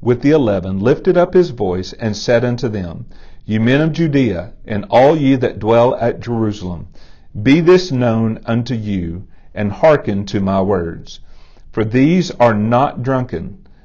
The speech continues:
for as you suppose, seeing it is but the third hour of the day. But this is that which was spoken by the prophet Joel. "And it shall come to pass in the last days, saith God,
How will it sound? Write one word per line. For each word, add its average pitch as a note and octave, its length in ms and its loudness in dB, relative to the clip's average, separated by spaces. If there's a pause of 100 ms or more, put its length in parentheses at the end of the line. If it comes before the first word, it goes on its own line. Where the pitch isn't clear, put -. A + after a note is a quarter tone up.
(180)
for B2+ 160 4
as A2+ 260 4
you A2+ 80 -2
suppose, G#2 760 -2 (240)
seeing A2 840 0
it A#2+ 160 2
is A2+ 140 -2
but G#2 240 0
the A2 80 -2
third A2 420 0
hour F#2+ 280 0
of F#2 240 -6
the G#2+ 80 -8
day. G#2 400 -4 (520)
But D3 240 -2
this E3+ 280 2
is C3 180 0
that B2 240 6
which C3+ 300 0
was G#2 140 -6
spoken C3+ 520 -2
by G2+ 200 0
the F#2+ 80 -6
prophet - 540 -2
Joel. F#2+ 480 -6 (480)
"And A#2 160 0
it C#3 140 2
shall A#2 180 2
come E3 320 0
to G3+ 80 -6
pass G#2+ 460 -2
in G#2+ 180 -4
the G2 100 -2
last G#2+ 440 -2
days, G2 320 0
saith A2+ 380 -2
God, F2+ 420 -4